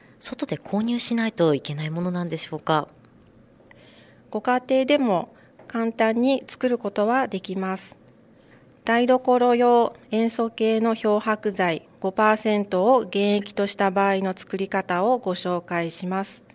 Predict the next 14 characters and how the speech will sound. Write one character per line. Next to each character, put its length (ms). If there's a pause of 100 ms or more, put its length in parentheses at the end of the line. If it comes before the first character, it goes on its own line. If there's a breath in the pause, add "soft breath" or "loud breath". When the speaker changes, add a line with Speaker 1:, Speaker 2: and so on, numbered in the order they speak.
(680 soft breath)
Speaker 2:
調 240
理 140
器 160
具 140
や 260 (180)
ド 140
ア 120
ノ 220
ブ、 260 (180)
手 120
す 180
り 160
な 180
ど、 280